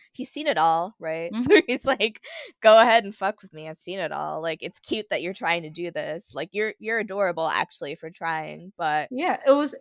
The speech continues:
Speaker 1: you're
Speaker 2: it was
Speaker 1: not gonna
Speaker 2: kinda
Speaker 1: get
Speaker 2: Rick and
Speaker 1: anywhere. <laughs>
Speaker 2: Morty-esque, like, kind of like, "Yeah, you can, you can believe or not believe, I also just know the truth. Like,
Speaker 1: Mm-hmm.
Speaker 2: I've seen your universe."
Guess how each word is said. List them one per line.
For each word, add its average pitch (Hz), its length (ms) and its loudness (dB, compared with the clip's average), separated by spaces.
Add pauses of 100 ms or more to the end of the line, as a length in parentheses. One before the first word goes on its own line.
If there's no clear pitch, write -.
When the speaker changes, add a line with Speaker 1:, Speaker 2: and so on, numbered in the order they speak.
(160)
Speaker 1:
you're 185 200 -4
Speaker 2:
it 277 80 6
was 339 60 8
Speaker 1:
not 185 80 2
gonna 427 180 6
Speaker 2:
kinda 440 100 6
Speaker 1:
get 359 80 4
Speaker 2:
Rick 277 180 10
and 277 100 6
Speaker 1:
anywhere. 240 80 4
<laughs> 208 60 4
Speaker 2:
Morty-esque, 180 760 4
like, 196 280 2
kind 220 220 2
of 196 120 -4
like, 190 500 0 (960)
"Yeah, 269 340 6
you 240 260 2
can, 247 420 -2 (360)
you 233 120 2
can 277 160 4
believe 214 420 0
or 208 80 -2
not 220 220 4
believe, 196 400 0
I 180 120 2
also 180 300 0
just 190 240 -6
know 190 180 0
the 180 100 -8
truth. 170 480 -6
Like, 185 420 -4 (360)
Speaker 1:
Mm-hmm. 220 640 -8
Speaker 2:
I've 190 120 -4
seen 220 220 0
your 202 120 2
universe." 185 720 -2